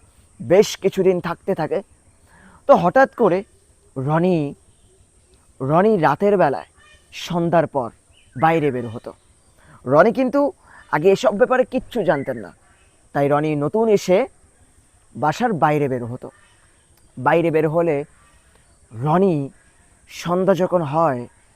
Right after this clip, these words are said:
সন্ধ্যার পরে একটা অদ্ভুত রকমের শব্দ শুনতে পেল।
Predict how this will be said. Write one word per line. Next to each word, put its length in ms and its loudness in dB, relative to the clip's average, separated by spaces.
সন্ধ্যার 560 -4
পরে 440 -4
একটা 280 -8
অদ্ভুত 440 -2
রকমের 320 -4
শব্দ 480 -8
শুনতে 300 -8
পেল। 140 -12